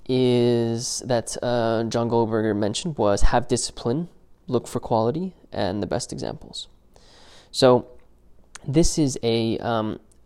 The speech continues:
a pretty interesting point. I think there's a couple ways you can look at it. One,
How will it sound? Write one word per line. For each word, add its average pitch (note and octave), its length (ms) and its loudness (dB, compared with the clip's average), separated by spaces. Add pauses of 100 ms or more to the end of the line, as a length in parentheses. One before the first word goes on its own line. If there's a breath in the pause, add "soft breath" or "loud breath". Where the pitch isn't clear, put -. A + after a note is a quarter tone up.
(220)
a - 60 -14
pretty F#3+ 220 2
interesting C#3+ 340 0
point. A#2+ 340 -2
I A#2 60 -4
think B2+ 280 -4
there's A#2 400 -4 (340)
a - 40 -12
couple A#2 260 -2
ways G#2+ 200 -2
you G#2+ 80 -8
can G#2 160 -10
look G2 160 -6
at G2 160 0
it. B2 140 -2
One, A#2 400 -2